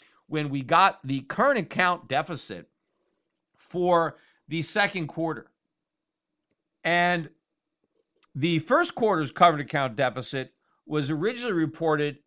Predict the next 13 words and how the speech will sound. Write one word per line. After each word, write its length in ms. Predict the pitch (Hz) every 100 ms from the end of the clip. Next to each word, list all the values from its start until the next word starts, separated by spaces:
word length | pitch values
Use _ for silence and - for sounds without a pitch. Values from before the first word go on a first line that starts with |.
| -
at 140 | 143
a 60 | 143
hundred 320 | - 233 208
and 100 | 151
four 580 | - 180 170 160 151 - _ _
point 420 | - 156 151 139 -
two 200 | 185 165
billion. 520 | 131 135 131 82 - _ _ _ - - _ _ _
And 380 | 156 151 147 143
that 340 | - 185 233 226
was 300 | 175 165 139 -
upwardly 480 | 185 - 226 180 170
revised 960 | 135 123 120 147 151 110 78 95 -